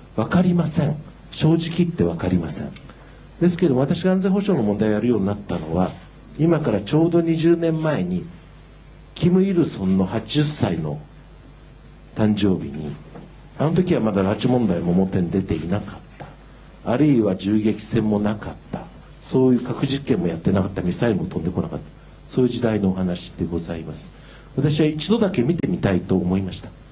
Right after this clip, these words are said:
見ないで、「あの国はとんでもない国だ」と言っておっても、「じゃあお前見たのか」と言われたらそれで終わりですので、一回見てみたいと思いました。あれだけの反日、あれだけの独裁、あれだけのマインドコントロールの国は必ず何かやると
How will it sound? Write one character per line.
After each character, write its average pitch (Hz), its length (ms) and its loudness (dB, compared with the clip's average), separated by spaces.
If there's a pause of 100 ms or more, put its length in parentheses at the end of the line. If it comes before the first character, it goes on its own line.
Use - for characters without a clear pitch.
(360)
見 175 100 4
な 185 160 2
い 107 80 0
で、 113 160 2
「あ 101 80 -2
の 110 120 -2
国 113 180 0
は 101 80 0
と 101 100 -2
ん 104 60 2
で 113 40 4
も 113 100 2
な 117 100 0
い 101 40 -4
国 95 200 0
だ」 - 100 -2
と - 140 -2
言 98 80 -2
っ - 20 -10
て 107 80 0
お 101 40 2
っ - 20 -2
て - 180 -2
も、 - 140 -8 (240)
「じ 180 80 2
ゃ - 20 2
あ - 20 2
お 147 40 -2
前 143 140 2
見 151 100 2
た 135 100 0
の 92 80 -4
か」 - 120 -12 (200)
と - 60 -12
言 98 80 4
わ 95 60 4
れ 87 40 0
た 90 60 0
ら 82 60 -2
そ 87 100 -2
れ 82 60 0
で 85 40 2
終 82 80 2
わ 85 60 2
り 87 80 0
で 78 80 -2
す - 140 -8
の - 80 -4
で、 190 40 -2
一 190 160 -4
回 143 160 2
見 143 80 -4
て 113 120 -2
み 80 100 -10
た 80 120 -4
い 80 60 -6
と - 100 -14
思 69 120 -10
い - 60 -10
ま - 100 -16
し - 100 -16
た。 - 640 -14
あ 135 40 0
れ 175 120 4
だ 170 180 0
け 165 160 0
の 147 100 2
反 127 400 2
日、 - 420 -2 (100)
あ 113 80 0
れ 160 120 2
だ 160 140 0
け 170 160 -2
の 127 180 -2
独 - 200 -2
裁、 113 300 0 (300)
あ 120 80 0
れ 156 80 2
だ 180 80 4
け 185 100 2
の 139 100 2
マ 107 140 0
イ 120 60 0
ン 117 40 -2
ド 110 80 2
コ - 140 -2
ン 110 80 -2
ト 120 100 2
ロ 104 100 2
ー - 20 0
ル - 80 -6
の - 40 -8
国 90 120 -2
は 85 120 -6
必 120 240 0
ず 120 60 -8
何 123 180 0
か 92 100 -2
や 64 100 -4
る - 60 -12
と - 200 -20